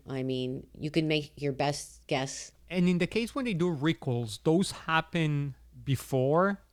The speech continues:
Speaker 2: They usually happen before or after these, uh, tests and all of these, as you said, analysis is taking place? Is there, is there kind of, like, a predictable way in which they go?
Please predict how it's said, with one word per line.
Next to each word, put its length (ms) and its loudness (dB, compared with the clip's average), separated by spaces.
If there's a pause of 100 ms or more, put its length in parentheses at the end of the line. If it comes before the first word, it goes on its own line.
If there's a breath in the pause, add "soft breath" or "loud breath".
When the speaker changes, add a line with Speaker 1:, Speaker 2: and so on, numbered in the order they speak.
Speaker 2:
They 100 0
usually 360 4
happen 300 0
before 440 2
or 80 4
after 440 0
these, 480 -4
uh, 320 0 (120)
tests 480 0
and 120 2
all 160 0
of 160 -6
these, 440 -2
as 160 0
you 80 0
said, 280 0
analysis 880 2
is 180 -6
taking 320 0
place? 600 -2
Is 180 -2
there, 580 0
is 160 -4
there 140 0
kind 240 -4
of, 80 -10
like, 400 -6 (420 soft breath)
a 60 0
predictable 800 -2
way 280 -2
in 140 0
which 220 -6
they 120 -2
go? 380 0